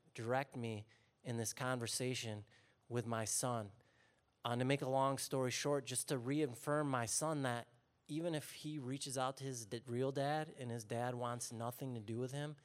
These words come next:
that doesn't change who he is in God's eyes,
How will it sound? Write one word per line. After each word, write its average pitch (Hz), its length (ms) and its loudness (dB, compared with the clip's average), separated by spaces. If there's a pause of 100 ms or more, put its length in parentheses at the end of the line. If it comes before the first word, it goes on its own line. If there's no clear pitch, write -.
(560)
that 117 180 -2
doesn't 131 360 0
change 117 680 0 (280)
who 131 240 -2
he 117 200 2
is 117 200 0
in 104 140 -6
God's 107 360 -2
eyes, 120 480 0